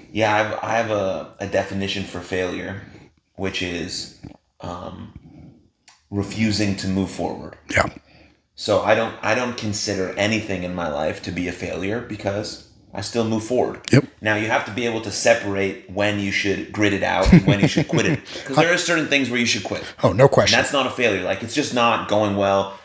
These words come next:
Speaker 1: This is, we've lost too much money, or this relationship doesn't, isn't, like, yeah, there are certain
Speaker 2: Yep.
Speaker 1: domains in your life where you have to say, "I, I need to quit it."
Speaker 2: Yep.
Speaker 1: Or there's certain times where, like, if I'm, like, right at the point where it's, like, p-, almost not pointless anymore. If I wait two more weeks, it's gonna bu-,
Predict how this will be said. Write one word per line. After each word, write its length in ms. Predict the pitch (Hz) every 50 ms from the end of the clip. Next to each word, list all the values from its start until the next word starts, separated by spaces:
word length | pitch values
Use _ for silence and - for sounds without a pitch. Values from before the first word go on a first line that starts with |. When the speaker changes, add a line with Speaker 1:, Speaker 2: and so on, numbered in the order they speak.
| - _ -
Speaker 1:
This 160 | 117 110 117
is, 240 | 117 98 - - 95
we've 180 | 104 107 101
lost 320 | 104 104 104 107 104 - -
too 80 | 110
much 220 | 101 95 92 - 113
money, 320 | 113 110 110 110 107 101
or 220 | 95 95 90 - - - - - - -
this 220 | - 98 95 - 95
relationship 540 | 98 110 117 - 117 107 98 - 107 95 110
doesn't, 240 | 110 104 110 98 90
isn't, 340 | 104 95 101 95 - -
like, 200 | - 120 117 - -
yeah, 220 | 180 180 - - - -
there 100 | 127 131
are 60 | 127
certain 360 | 123 - - - 160 - 147 131
Speaker 2:
Yep. 20 | 139
Speaker 1:
domains 360 | 131 120 117 110 110 110 107
in 80 | 110 110
your 100 | 101 95
life 180 | 95 95 95 98
where 80 | 98 98
you 60 | 98
have 120 | 98 98
to 60 | -
say, 260 | - - 101 95 95 -
"I, 320 | 90 92 92 92 - 104
I 40 | 101
need 140 | 104 101 101
to 60 | -
quit 200 | - - 90 82
it." 100 | 80 - -
Speaker 2:
Yep. 320 | 131 135 131 - - - - -
Speaker 1:
Or 220 | 123 139 143 131
there's 200 | 120 127 120 -
certain 220 | - 127 117 113
times 240 | 101 110 107 104 98
where, 140 | 104 98 95
like, 160 | 92 98 98 - -
if 320 | 127 131 127 - - - - - - - -
I'm, 100 | - 117
like, 180 | 120 117 113 117
right 180 | 123 113 135 151
at 120 | 156 -
the 60 | 147 -
point 320 | - - 131 131 117 104
where 120 | 113 104
it's, 140 | 101 - -
like, 220 | 104 104 - - - - _ _ _ -
p-, 80 | - - -
almost 400 | - 131 143 147 139 131 123 -
not 240 | 113 117 113 - - -
pointless 340 | 117 117 110 113 117 - 120
anymore. 280 | 113 110 107 107 107 104
If 100 | 104 110
I 100 | 107 104
wait 400 | 101 113 113 107 - - - -
two 140 | - 160 139
more 180 | 123 120 120
weeks, 240 | 113 117 117 117 -
it's 100 | 92 -
gonna 180 | - 107 101 95
bu-, 200 | 92 98 95